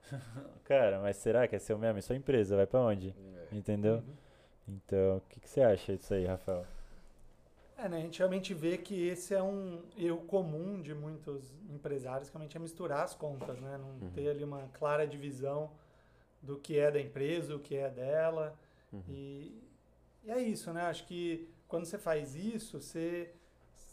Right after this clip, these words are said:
Speaker 3: você acaba não tendo um controle direito, né? Essa, e não sabe
Speaker 1: Fica
Speaker 3: direito quanto que a
Speaker 1: patinando, né,
Speaker 3: empresa
Speaker 1: também.
Speaker 3: tá,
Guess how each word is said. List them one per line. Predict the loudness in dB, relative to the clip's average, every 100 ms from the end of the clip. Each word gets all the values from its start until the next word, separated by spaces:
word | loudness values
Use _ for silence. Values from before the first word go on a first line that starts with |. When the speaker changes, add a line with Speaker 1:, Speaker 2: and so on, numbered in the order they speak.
| -20 -20 -20 _ -20 -20
Speaker 3:
você | -14
acaba | -6 -4
não | -4 -4
tendo | -4
um | -4
controle | -2 -2 2 6 6 4
direito, | -6 -6 -8 -10
né? | -12 -10 -12
Essa, | -12 -10 -8 -10 -14 -18 -18
e | -16
não | -16
sabe | -6 8
Speaker 1:
Fica | 8
Speaker 3:
direito | 12
quanto | 10
que | 10
a |
Speaker 1:
patinando, | 8 8 8
né, | 6
Speaker 3:
empresa | 4
Speaker 1:
também. | 2 2
Speaker 3:
tá, | 0